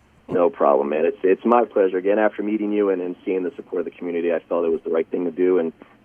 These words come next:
and it would, I'm happy to do it for you, whatever I can do to help. So, um, when it comes down to the number, guys, um, you know, it's not mind-boggling, but you gotta keep in mind this was just one day.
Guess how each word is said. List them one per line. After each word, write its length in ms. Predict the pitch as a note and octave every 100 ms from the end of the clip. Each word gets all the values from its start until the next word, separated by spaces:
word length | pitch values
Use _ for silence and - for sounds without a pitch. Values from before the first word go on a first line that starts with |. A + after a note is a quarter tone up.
| _
and 100 | -
it 40 | F2
would, 180 | E2 - - - -
I'm 140 | A2
happy 240 | B2+ B2+ A#2
to 80 | G#2
do 160 | G2+
it 60 | F2+ -
for 120 | D#2
you, 60 |
whatever 280 | E2 F2+ E2+
I 80 | E2
can 120 | D#2+
do 120 | E2
to 100 | D2+
help. 220 | C#2+ C#2 - _
So, 200 | E2 E2 - _ _ _ -
um, 360 | F2 F2 F2+ -
when 140 | A#2+
it 100 | B2
comes 200 | C#3 B2+
down 240 | A#2+ C#3 D3
to 60 |
the 80 | B2
number, 320 | A#2 A#2 B2+
guys, 320 | A#2+ C3 C#3 C#3 - -
um, 240 | F#2 F#2+
you 60 | A#2
know, 60 | B2+
it's 100 | C#3
not 140 | D#3
mind-boggling, 680 | E3+ E3+ E3 D3+ D#3 D3 D3+
but 160 | B2
you 60 | G#2
gotta 200 | A2+ A2+
keep 180 | A2+ C3
in 60 |
mind 280 | C#3 D3+ C3
this 100 | G#2+
was 120 | G#2+
just 160 | G#2 G#2+
one 220 | G2+ B2
day. 240 | C3 B2